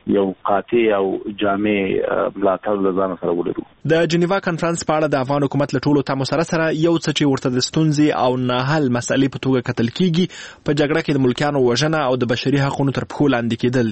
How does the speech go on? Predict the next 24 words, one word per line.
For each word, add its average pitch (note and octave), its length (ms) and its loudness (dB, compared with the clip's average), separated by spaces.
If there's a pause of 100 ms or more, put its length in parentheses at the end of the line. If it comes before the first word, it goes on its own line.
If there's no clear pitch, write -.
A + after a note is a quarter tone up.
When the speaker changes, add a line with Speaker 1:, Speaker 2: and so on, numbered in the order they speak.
Speaker 2:
دي. G#2 80 -2 (540)
دا F#3 60 4
خبره E3 320 0
پرون D3 240 0
د C#3 120 0
بشري C#3 260 0
حقونو C3+ 300 -2
د A#2+ 120 -4
څار C3+ 280 0
نړیوال B2 300 2
سازمان C#3 540 -2
د A2 160 0
افغانستان A#2+ 380 -2
د B2+ 140 0
برخې B2 320 -2
سرمحققې A#2 640 -2 (380)
پټریشا D#3 440 0 (120)
ګروسمن B2+ 440 0
کړې. G#2 200 0 (240)
هغې C#3 240 2 (100)
انتقاد D#3+ 380 -2
کړی D#3 120 2
چې D3 220 -2
ښکاري D#3 400 0